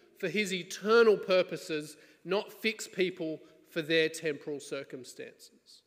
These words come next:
Do you see the difference? God, from God's perspective, there's a lot more fruit, lasting fruit,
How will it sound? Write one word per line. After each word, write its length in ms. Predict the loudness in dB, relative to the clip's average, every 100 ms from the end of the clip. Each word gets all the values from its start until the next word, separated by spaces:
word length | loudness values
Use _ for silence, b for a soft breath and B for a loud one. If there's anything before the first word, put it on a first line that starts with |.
| _ _ -16
Do 60 |
you 40 | -2
see 180 | 0
the 100 | 0
difference? 720 | -2 -6 -6 -10 -12 -20 -20 _ _ _ _ _ _ _ _ _ _ _ _ _ _ _ _ _ _ _ _ _ _ _ _ -6
God, 360 | 0 0 0
from 220 | -4 -6
God's 360 | 0 0 0 -2
perspective, 640 | -8 -8 -8 -8 -8 -10 -8
there's 200 | -8 -6
a 60 |
lot 380 | -6 -2 -2 -2
more 380 | -4 -2 -2 -4 B B _ -20 -12
fruit, 360 | -6 -6 -6 -14 -18 -20 _ _ _ _ _ _ _ _ _ _ _ _ _ -10
lasting 680 | -6 -4 -6 -8 -8 -8
fruit, 540 | -10 -14 -14 -14 -20